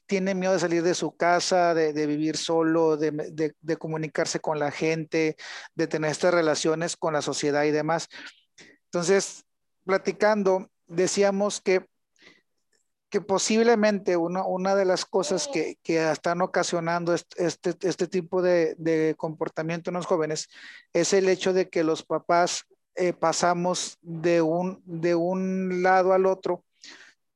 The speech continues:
de, o sea, de un extremo a otro muy, muy grande. Por ejemplo, anteriormente los papás a veces nos decían,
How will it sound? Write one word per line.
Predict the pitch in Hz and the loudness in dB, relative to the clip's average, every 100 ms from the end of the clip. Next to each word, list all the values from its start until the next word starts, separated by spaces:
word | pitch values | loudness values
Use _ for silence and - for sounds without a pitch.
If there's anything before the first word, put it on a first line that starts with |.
| - | -4
de, | 175 | 0
o | |
sea, | 185 | 4
de | 185 | 4
un | 196 | 2
extremo | 208 - 208 202 | 0 0 2 2
a | 196 | 0
otro | 196 196 | 0 -4
muy, | 185 185 196 | -4 -4 -4
muy | 185 180 180 | -2 -2 2
grande. | 202 226 190 | 4 4 2
Por | 180 160 | 0 -2
ejemplo, | 151 180 165 160 - _ | -2 -4 -2 -4 -4 _
anteriormente | 175 165 165 185 208 220 190 190 190 - - - - | -6 -2 2 2 2 2 2 0 -2 -6 -20 -18 -4
los | 175 - | -2 0
papás | 165 - 170 | 0 2 2
a | 185 | 2
veces | 170 180 | 2 0
nos | 180 | 0
decían, | 170 196 185 175 156 | 2 4 4 2 -4